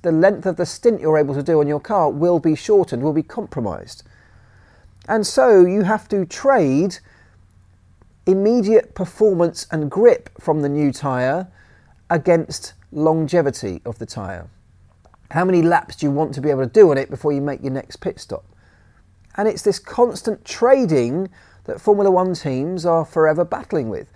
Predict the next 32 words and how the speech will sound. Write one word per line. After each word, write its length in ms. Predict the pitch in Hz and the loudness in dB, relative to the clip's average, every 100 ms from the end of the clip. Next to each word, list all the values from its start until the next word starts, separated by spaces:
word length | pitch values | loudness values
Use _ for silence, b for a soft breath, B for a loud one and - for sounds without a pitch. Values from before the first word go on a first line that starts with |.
| b b | b b
It's 180 | - - | -8 -4
the 120 | 185 | -6
same 400 | - 175 180 190 | -2 0 2 2
with 120 | 180 | 0
the 200 | 185 175 - b b | 4 2 0 b b
aerodynamic 540 | 170 170 170 165 170 - | 0 2 0 -2 -2 -6
performance 500 | 151 160 156 170 165 | -4 -2 0 -2 -6
and 80 | |
the 60 | 165 | -4
bouncing. 540 | 233 247 165 113 104 - b b b - | -2 -2 -2 -8 -8 -12 b b b -10
Mercedes 640 | 170 - 247 190 165 160 | -6 2 6 6 4 4
are 100 | 165 | 0
having 320 | 190 185 180 | 0 -2 -4
to 200 | - 160 | -2 -2
trade 640 | - 247 233 156 160 190 - b b b _ _ - | -2 0 2 2 2 0 -6 b b b _ _ 0
overall, 920 | 196 240 190 196 202 196 185 180 170 b b b b _ _ | 4 4 6 6 8 8 6 4 0 b b b b _ _
uh, 140 | 147 143 | -6 -6
mechanical 720 | 160 160 - 220 185 185 170 | -4 -6 -4 -4 -2 0 0
grip 380 | 127 156 170 - | 2 2 2 2
and, 380 | 151 147 147 131 - | -2 -2 -2 -8 -8
uh, 200 | 143 139 | -4 -2
mechanical 560 | 139 156 196 196 - 151 | -2 -4 -4 -4 -4 -4
balance 480 | 123 151 214 165 156 | 0 0 0 -4 -6
of 80 | |
the 80 | 120 | -8
car 420 | - 123 131 190 - _ _ - | -6 -4 -2 -4 -10 _ _ -8
by 140 | 139 | -6
jacking 400 | 127 170 - 147 | -2 -2 -2 -6
the 80 | 139 | -2
ride 240 | 180 208 | 0 -2
height 180 | 143 131 | -4 -4
up 320 | 127 - - | -4 -4 -8